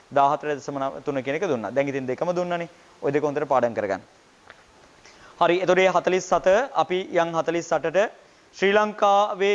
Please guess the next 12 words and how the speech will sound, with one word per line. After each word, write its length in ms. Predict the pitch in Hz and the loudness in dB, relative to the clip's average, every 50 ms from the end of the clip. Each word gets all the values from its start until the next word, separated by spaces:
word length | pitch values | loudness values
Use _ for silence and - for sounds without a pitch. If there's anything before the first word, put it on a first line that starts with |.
| 202 - | 0 -2
ජනගහන 560 | - 180 165 170 170 180 180 180 185 185 190 202 202 214 - - | -4 -4 -2 -2 -2 -2 -2 0 0 -2 -2 -2 -6 -6 -8 -12
සංඛ්‍යාංක 800 | 185 - 180 170 165 170 156 - 185 180 180 180 180 180 180 - | -10 -4 -4 -4 -4 -4 -6 -2 0 0 0 0 -2 -4 -8 -10
සම්බන්ධයෙන් 600 | 202 190 - 180 156 151 156 165 165 170 180 180 165 | -10 -6 -4 -4 -6 -4 -4 -6 -6 -4 -6 -6 -4
වඩාත් 380 | 156 147 160 165 170 165 - - | -2 0 2 2 0 0 -4 -10
නිවැරදි 300 | 156 156 160 165 156 165 - | -6 -6 -6 -6 -6 -6 -8
ප්‍රකාශය 440 | 165 156 - 160 156 151 - 170 | -8 -4 -2 -2 -2 -2 -4 -6
හඳුනා 360 | 160 151 143 143 147 151 151 143 | -6 -4 -4 -4 -2 -2 -2 -2
ගන්න 240 | 156 160 - 208 | -4 -6 -6 -4
දෙදහස් 320 | 165 151 143 156 165 165 - 160 | -6 -4 -2 -2 -2 -2 -4 -10
විසි 260 | 143 - - 151 156 | -16 -14 -10 -10 -8
එක 80 | 147 - | -4 -4
අනුව. 300 | 156 135 120 113 95 | -4 -4 -4 -8 -10